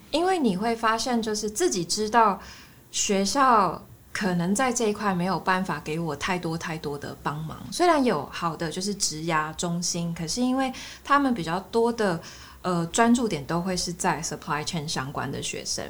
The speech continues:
那我就要自己做出更多的努力。所以其实在那两年，我跟，我做了蛮多事情的，比如说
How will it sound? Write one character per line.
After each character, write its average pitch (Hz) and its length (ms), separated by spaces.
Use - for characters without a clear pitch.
那 214 140
我 156 100
就 185 140
要 185 240
自 262 200
己 143 200
做 190 200
出 175 200
更 170 200
多 147 140
的 143 120
努 - 260
力。 - 180
所 277 120
以 294 120
其 214 120
实 208 160
在 220 380
那 285 260
两 151 340
年， 156 380
我 175 380
跟， 269 600
我 311 80
做 403 160
了 349 80
蛮 175 220
多 180 180
事 180 160
情 - 220
的， 170 180
比 185 120
如 185 160
说 240 360